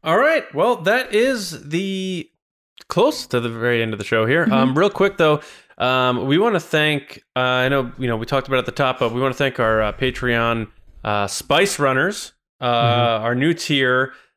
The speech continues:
Speaker 1: And, uh, so we wanna give, uh, shout outs to David Probus, Neil Shaw, Double C Chris, Kendall Gellner, and Ryan Wara. Uh,
Speaker 3: Mm-hmm.
Speaker 1: thank you all so much for joining up on that tier.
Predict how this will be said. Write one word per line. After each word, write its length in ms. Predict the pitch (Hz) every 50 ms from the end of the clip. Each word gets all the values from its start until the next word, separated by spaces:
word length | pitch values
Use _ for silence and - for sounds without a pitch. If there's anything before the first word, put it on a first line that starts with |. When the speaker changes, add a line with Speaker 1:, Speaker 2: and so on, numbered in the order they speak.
| _ -
Speaker 1:
And, 480 | - 117 117 117 113 117 117 117 113 107
uh, 360 | 110 110 113 113 113 113 107
so 200 | 107 - 120 117 117
we 80 | 117
wanna 240 | 117 120 120 117 117
give, 440 | 104 120 117 117 117 113 110 - -
uh, 240 | 113 110 110 107 107
shout 320 | - - 120 117 117 117
outs 320 | 117 117 113 110 - -
to 680 | - - - - 120 117 113 110 110 110 110 107 104 _ _ _ _ _ _ _ _ _ _ -
David 260 | 147 170 180 170 147
Probus, 580 | - 165 143 139 135 139 131 - - - - - - - - -
Neil 220 | 123 135 151 151
Shaw, 560 | 139 - - 139 127 123 123 120 120 120 117 - - _ _ _ _ _ _ _ _ _ _ - -
Double 240 | 135 139 147 151
C 260 | 147 - - 147 139 123
Chris, 600 | - - 127 123 120 120 117 - - - - _
Kendall 300 | - - 147 151 147 143
Gellner, 520 | 127 135 127 131 123 123 123 123 120 - -
and 160 | 123 113 113
Ryan 260 | 117 117 113 113 110 107
Wara. 400 | 98 98 - 71 - - 113 - _ -
Uh, 440 | - 117 117 113 113 113 113 113
Speaker 3:
Mm-hmm. 80 | 101 107
Speaker 1:
thank 200 | 127 127 127 123 -
you 300 | 127 123 127 123 117 - _ _ _ _ _ -
all 200 | 135 131 135 131
so 180 | - - 139 131
much 160 | 127 123 -
for 120 | - 120
joining 280 | 113 120 120 120 120 120
up 140 | 120 113 - -
on 180 | 123 120 117
that 220 | 117 113 107 - -
tier. 420 | - - 156 156 156 156 143